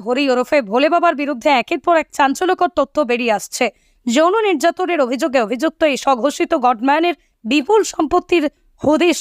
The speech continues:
মিলেছে। কোটি টাকার আশ্রম। মঈনপুরীতে ভোলে বাবার একটি বিলাসবহুল তেরো একরের পাঁচতারা আশ্রম রয়েছে। এই আশ্রমের বাজার মূল্য চার কোটি টাকা। একুশ বিঘা জমির উপরে নির্মিত এই আশ্রমে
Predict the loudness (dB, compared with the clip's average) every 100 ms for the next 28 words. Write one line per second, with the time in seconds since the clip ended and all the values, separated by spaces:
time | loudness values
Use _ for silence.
0 | 0 0 0 -2 -4 -4 _ _ 0 2
1 | 2 2 2 2 0 -2 0 0 -2 -12
2 | _ _ _ 2 2 0 0 0 0 2
3 | 2 2 2 0 0 -2 0 0 0 -2
4 | -2 0 0 0 2 0 0 0 0 -2
5 | -2 -2 0 0 2 0 0 -2 -2 -4
6 | -4 -4 -6 _ _ _ 2 2 0 -2
7 | -2 0 0 0 0 0 0 0 0 -2
8 | -2 -6 -2 -2 0 0 -2 _ _ _
9 | -2 0 -2 -2 0 -2 -2 -4 -4 -2
10 | 0 2 0 0 0 2 2 0 0 -2
11 | -2